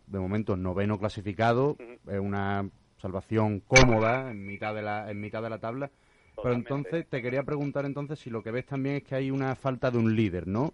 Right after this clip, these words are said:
Speaker 1: En el, en el vestuario, ¿no? Un jugador veterano que, que sirva como de gran apoyo a esos chavales jóvenes que llegan, que quizá
Speaker 2: Ujú.
Speaker 1: la presión no la soporten de, de cierta manera, la soporten de otra manera, quizá es lo que pueda que falte, ¿no? Un líder.
Speaker 2: Totalmente.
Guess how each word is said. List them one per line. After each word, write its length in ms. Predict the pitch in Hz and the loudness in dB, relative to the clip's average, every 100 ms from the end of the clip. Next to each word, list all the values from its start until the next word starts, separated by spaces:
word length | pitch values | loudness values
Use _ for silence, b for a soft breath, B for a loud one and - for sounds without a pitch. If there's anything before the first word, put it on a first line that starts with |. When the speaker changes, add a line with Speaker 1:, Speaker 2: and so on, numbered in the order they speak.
| - | -4
Speaker 1:
En 140 | 98 | -2
el, 240 | 101 101 - | 0 0 0
en 100 | 104 | 0
el 200 | 104 101 | 0 0
vestuario, 520 | 104 - 101 92 90 | -4 -2 0 0 0
¿no? 160 | 107 - | -2 0
Un 180 | 131 123 | 0 2
jugador 400 | 131 120 123 120 | 2 4 4 2
veterano 640 | 117 120 120 117 113 107 b b b b - | 2 2 4 4 2 0 b b b b 0
que, 880 | 123 117 117 117 113 117 113 113 - | 4 6 6 6 6 4 4 2 0
que 240 | 120 113 | 0 0
sirva 380 | - 123 117 117 | 0 0 2 4
como 280 | 120 117 113 | 4 4 4
de 260 | 113 113 | 2 2
gran 200 | 110 120 | 2 2
apoyo 540 | 120 - 120 110 113 113 | 2 4 4 4 2 2
a 40 | |
esos 180 | 110 120 | 0 -6
chavales 320 | - 117 110 | -2 -2 -2
jóvenes 400 | 117 120 113 117 | 0 0 2 -2
que 200 | - 110 | -4 -4
llegan, 600 | 110 127 110 113 113 110 b b b - | 0 2 2 -2 -2 -4 b b b -4
que 140 | 120 | -2
quizá 300 | 110 104 123 | -2 0 2
Speaker 2:
Ujú. 80 | 123 | 4
Speaker 1:
la 120 | 117 | 2
presión 360 | 120 110 131 117 | 2 -2 0 2
no 80 | 117 | 2
la 60 | |
soporten 500 | 113 113 117 - 117 | 0 0 0 0 -2
de, 360 | 117 117 117 113 b b - | 2 4 4 2 b b -6
de 120 | 123 | -4
cierta 340 | - 123 127 | 0 0 2
manera, 360 | 117 143 147 131 | 2 2 2 0
la 40 | |
soporten 380 | 120 123 120 123 | -2 -4 -2 0
de 60 | 117 | 0
otra 120 | 120 | 0
manera, 400 | 120 135 131 127 | 2 4 4 2
quizá 400 | 117 - 131 135 | 0 0 2 2
es 60 | |
lo 120 | 127 123 | 2 0
que 140 | 127 | 0
pueda 380 | - - 131 123 | -2 0 2 2
que 80 | 117 | 0
falte, 340 | 117 98 92 | -2 -2 -2
¿no? 180 | 110 147 | 0 0
Un 320 | 117 117 120 | 2 2 4
líder. 340 | 127 135 120 117 | 4 4 4 2
Speaker 2:
Totalmente. 640 | 110 131 120 101 98 98 | 2 0 -2 -12 -8 -10